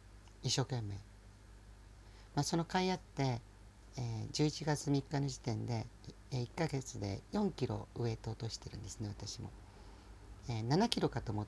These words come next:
たら、一回に六点六キロのウォーキング、一時間十分、十五分ぐらいかけて、私は毎日なく週三日なんですけども、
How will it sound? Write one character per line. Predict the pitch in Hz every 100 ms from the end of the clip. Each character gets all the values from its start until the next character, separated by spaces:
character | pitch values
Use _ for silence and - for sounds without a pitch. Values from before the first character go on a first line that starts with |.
| -
た | 110
ら、 | 104 113 - -
一 | 143 -
回 | 254 240
に | 156 110
六 | 220 -
点 | 175 117
六 | 160 -
キ | -
ロ | - - - - - - - -
の | 151 135 117 113
ウ | 127
ォ | 147
ー |
キ | -
ン | 139
グ、 | 123 - - - - -
一 | 147 -
時 | 185
間 | 180 175 170 170 165 156 151
十 | 139 151 - -
分、 | 151
十 | 147 190
五 | 196
分 | 185
ぐ | 175
ら | 127
い |
か | -
け | -
て、 | - - - - - - - -
私 | 190 202 -
は | 262
毎 | 247 254
日 | 208 -
な | 123 117
く | 127
週 | - 208
三 | 131
日 | 120 143
な | 143
ん | 131
で | 104
す | -
け |
ど | 123
も、 | -